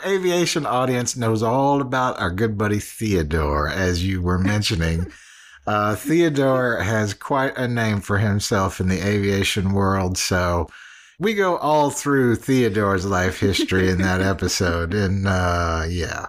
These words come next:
Speaker 1: So I hope Theodore's doing well. At least he didn't hurt,
Speaker 2: Yes.
Speaker 1: he didn't hurt anybody much.
Speaker 2: Yeah, and
Speaker 1: And when he, and when he did, he got the money from the, from hurting the other guy. So,
Speaker 2: Yeah,
Speaker 1: yeah.
Speaker 2: at least he didn't, exactly. That's the thing with Theodore. He didn't really, really hurt any people.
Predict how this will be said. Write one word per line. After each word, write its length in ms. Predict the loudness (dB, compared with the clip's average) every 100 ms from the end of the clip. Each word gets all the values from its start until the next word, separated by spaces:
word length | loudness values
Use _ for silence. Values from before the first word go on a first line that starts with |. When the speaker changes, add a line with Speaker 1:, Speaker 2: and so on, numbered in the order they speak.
| -16
Speaker 1:
So 340 | -10 -2 0 0
I 140 | 0
hope 260 | -2 -2 -2
Theodore's 460 | 0 2 2 0
doing 340 | 0 0 2 0
well. 380 | -2 -4 -8 -12 _ _ -4
At 100 | 0
least 220 | 0 0
he 100 | 0
didn't 220 | 0 0
hurt, 180 | 0 0
Speaker 2:
Yes. 180 | -2 -6 -16 -12 -4
Speaker 1:
he 100 | -2
didn't 200 | 0 2
hurt 260 | 4 4
anybody 640 | 0 -2 2 2 4 2 -2 -6
much. 800 | -2 2 2 0 -4 -6 -6 -8 _ -14
Speaker 2:
Yeah, 420 | -6 -2 0 -2
and 80 | -2
Speaker 1:
And 140 | 0
when 100 | 0
he, 80 | 0 0
and 120 | 0 2
when 120 | 2
he 100 | 0
did, 280 | 2 2 2
he 160 | 0
got 280 | 2 4 4
the 80 | 0
money 340 | -2 0 0
from 280 | -2 -2 0
the, 280 | -2 -4 -10 -10
from 200 | -4 -2
hurting 420 | 0 2 2 0 -2
the 140 | 0
other 180 | 0 0
guy. 360 | 0 0 -2
So, 420 | -4 0 2 2 2
Speaker 2:
Yeah, 180 | 2
Speaker 1:
yeah. 80 | 2
Speaker 2:
at 80 | 0
least 220 | -4 -4
he 80 | -4
didn't, 440 | -4 -2 -2 -4
exactly. 480 | -6 -4 -4 -4 -4
That's 280 | -4 -4 -4
the 80 | -6
thing 240 | -4 -2
with 160 | -4 -6
Theodore. 460 | -4 -4 -2 -4
He 120 | -4 -2
didn't 540 | -2 -2 -2 -4 -4
really, 340 | -2 -2 -2
really 360 | -4 -2 -2 -4
hurt 420 | -6 -2 -2 -2 -2
any 260 | -4 -4
people. 540 | -2 -2 0 0 0